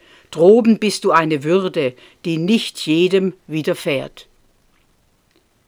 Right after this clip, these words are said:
Im Todesjahr seiner Frau wechselte Hartmann auf die Pfarrstelle nach Kornwestheim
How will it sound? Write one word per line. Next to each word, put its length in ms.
Im 160
Todesjahr 580
seiner 320
Frau 480
wechselte 560
Hartmann 360
auf 160
die 120
Pfarrstelle 640
nach 220
Kornwestheim 840